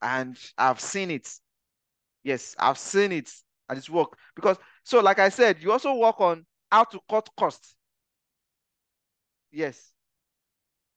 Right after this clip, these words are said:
How to cut costs, but still maintain your customer base. Anyone on the chat, I'm still waiting, oh, your Shop New Life link. I want to show you something there. Okay, I've seen one.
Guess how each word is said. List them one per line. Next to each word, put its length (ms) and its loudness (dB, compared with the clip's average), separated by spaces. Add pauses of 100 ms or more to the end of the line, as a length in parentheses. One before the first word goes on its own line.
(440)
How 120 -4
to 220 -16
cut 220 -2
costs, 400 -4 (240)
but 200 2
still 240 -10
maintain 680 -6 (420)
your 120 -4
customer 440 -4
base. 380 -8 (360)
Anyone 680 -2
on 100 -12
the 80 -14
chat, 260 0
I'm 140 -2
still 140 -18
waiting, 300 -10
oh, 140 -18 (220)
your 80 -14
Shop 220 -6
New 120 -8
Life 220 2
link. 380 -12 (160)
I 60 2
want 120 2
to 60 -8
show 140 0
you 80 0
something 300 -4
there. 160 -8 (240)
Okay, 200 -4
I've 160 2
seen 220 -10
one. 200 -6